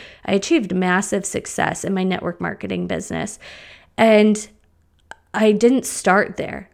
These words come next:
I started with just having fun, doing what I enjoyed. I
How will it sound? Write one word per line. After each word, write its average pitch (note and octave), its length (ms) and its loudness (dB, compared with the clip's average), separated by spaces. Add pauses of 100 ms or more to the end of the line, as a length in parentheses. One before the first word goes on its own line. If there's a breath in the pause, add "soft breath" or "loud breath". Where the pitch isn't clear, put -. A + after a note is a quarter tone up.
I G#3 120 0
started G#3+ 640 0
with G3 220 -2
just F#3+ 320 0 (200 soft breath)
having G#3 480 -2
fun, F3+ 340 -2 (380 soft breath)
doing A3+ 260 2
what C4 140 0
I C4+ 80 0
enjoyed. F#3 560 -2 (380 loud breath)
I F#3 400 0